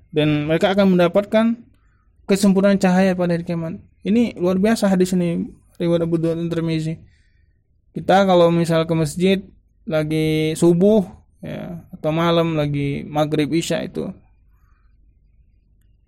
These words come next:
apalagi kalau di daerah-daerah, ya, di Sako, di,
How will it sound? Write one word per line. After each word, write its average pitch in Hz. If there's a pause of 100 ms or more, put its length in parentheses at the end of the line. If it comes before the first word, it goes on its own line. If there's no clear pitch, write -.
(720)
apalagi 143
kalau 143
di 143
daerah-daerah, 147
ya, 147
di 143
Sako, 143
di, 139